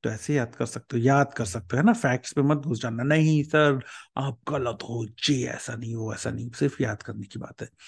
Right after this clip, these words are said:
ठीक है? कि टाइगर मॉस्किटो, टाइगर है तो भैया सौ मीटर तक लपक के दौड़ेगा और पकड़ लेगा, तो टाइगर मॉस्किटो सौ मीटर। क्यूलेक्स, क्यूलेक्स में मैंने बोला था एक, एक अल्फाबेट याद रखना, जिंदगी में बहुत काम आएगा,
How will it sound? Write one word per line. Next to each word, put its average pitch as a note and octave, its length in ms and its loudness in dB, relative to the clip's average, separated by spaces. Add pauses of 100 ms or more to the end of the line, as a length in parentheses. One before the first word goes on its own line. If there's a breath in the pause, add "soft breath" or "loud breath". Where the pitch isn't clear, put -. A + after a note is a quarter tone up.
(340 loud breath)
ठीक - 120 -4
है? E3+ 80 -4 (300 loud breath)
कि D#3 80 4
टाइगर C#3 380 4
मॉस्किटो, D3 520 4
टाइगर E3+ 520 4
है F#3+ 60 4
तो F#3+ 80 2
भैया F#3 200 4
सौ E3+ 240 2
मीटर E3+ 240 0
तक F3+ 220 -4
लपक C#3 440 -2
के F3+ 80 0
दौड़ेगा D#3+ 360 0
और F3 120 -2
पकड़ C3 320 -6
लेगा, - 260 -12 (100)
तो D#3 80 -2 (240)
टाइगर B2 300 4
मॉस्किटो D3+ 500 0
सौ D3+ 280 2
मीटर। G#2 360 -4 (920 soft breath)
क्यूलेक्स, G#3 720 6 (720)
क्यूलेक्स F#3 460 6
में G#3 60 10
मैंने G#3 200 10
बोला G3+ 200 6
था C4 120 4
एक, A3+ 320 6 (180)
एक F#3 220 2
अल्फाबेट F#3 540 0
याद F3 220 0
रखना, F#3+ 360 -2 (360 loud breath)
जिंदगी D3+ 520 4
में G3 140 4
बहुत F3 240 -2
काम F3+ 220 -2
आएगा, F3 360 0